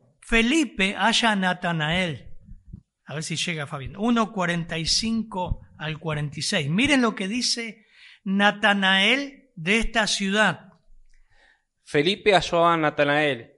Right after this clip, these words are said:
Speaker 2: y le dijo: "Hemos hallado a aquel en quien escribió Moisés en la ley,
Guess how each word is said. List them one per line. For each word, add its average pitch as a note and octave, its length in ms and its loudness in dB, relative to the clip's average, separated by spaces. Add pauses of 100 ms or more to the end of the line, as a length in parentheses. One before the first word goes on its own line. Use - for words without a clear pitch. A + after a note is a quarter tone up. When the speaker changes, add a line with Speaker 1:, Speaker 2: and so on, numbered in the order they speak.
Speaker 2:
y C#3 80 -8
le C#3 120 0
dijo: C#3 480 -4
"Hemos F3+ 340 0
hallado F#3 720 -2
a C#3+ 60 4
aquel F#3 560 -4 (180)
en C#3+ 200 -2
quien C#3+ 180 -6
escribió C#3+ 420 -6
Moisés D#3+ 520 -4
en C#3+ 100 -6
la C3+ 80 -2
ley, C#3+ 380 -2